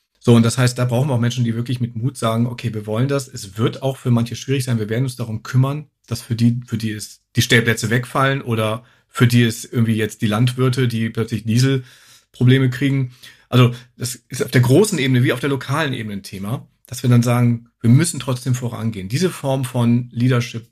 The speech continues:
braucht man schon in solchen Veränderungsprozessen. Also das kennt man aus der Organisationsentwicklung. Veränderungsprozesse funktionieren nicht ohne Leadership. Das ist nicht der, die eine strahlende Führungsfigur. Vielleicht ist vielleicht auch eine,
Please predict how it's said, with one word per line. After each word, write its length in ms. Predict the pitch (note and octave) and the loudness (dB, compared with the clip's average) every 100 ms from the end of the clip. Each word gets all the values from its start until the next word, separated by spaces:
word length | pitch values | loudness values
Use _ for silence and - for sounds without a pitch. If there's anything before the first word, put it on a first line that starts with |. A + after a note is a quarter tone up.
| _ _ - | _ _ -10
braucht 300 | - A#2+ - | -6 -4 -4
man 160 | D#3+ E3+ | -8 -10
schon 240 | - E3+ | -8 -4
in 120 | B2+ | -2
solchen 320 | A#2 G2+ - G2+ | -2 -4 -10 -8
Veränderungsprozessen. 1200 | G#2 G2 F#2+ F2+ F2+ - - F2+ - F2 - F#2+ | -8 -6 -6 -8 -16 -18 -18 -16 -14 -14 -14 -12
Also 200 | G2 G#2+ | -6 -4
das 260 | A2+ - | -4 -4
kennt 220 | - B2+ | -2 0
man 100 | C#3 | 0
aus 100 | B2 | 0
der 120 | - A2+ | -2 -2
Organisationsentwicklung. 1300 | A2+ G#2+ G#2 - D#3+ G3+ G3 G#2 G2 - A#2+ B2+ - | -2 -2 -4 -2 2 2 0 -8 -10 -14 -18 -18 -8
Veränderungsprozesse 1000 | - B2+ C#3+ C3+ C3 - B2 C3 B2+ B2 | -2 0 0 0 -2 -4 -4 -2 -2 -2
funktionieren 420 | B2+ B2 C3+ E3 | -4 -2 0 0
nicht 160 | D3 A2+ | 0 -4
ohne 140 | G#2 | -6
Leadership. 240 | F#2+ G2 | -8 -10
Das 180 | - - | -16 -12
ist 140 | B2+ - | -8 -6
nicht 260 | E3 - | -6 -2
der, 120 | B2+ | -2
die 180 | B2+ B2+ | 0 -2
eine 200 | A2 A#2 | 0 0
strahlende 380 | B2 - G#2 G#2+ | 0 -2 -4 -4
Führungsfigur. 640 | A2 C3 C#3 B2 A2 G#2+ | 0 0 0 -2 -2 -4
Vielleicht 260 | F#2+ G2 G2 | -6 -8 -12
ist 100 | - | -6
vielleicht 180 | A#2+ A2+ | -6 -2
auch 80 | A#2+ | 0
eine, 220 | A#2 | 2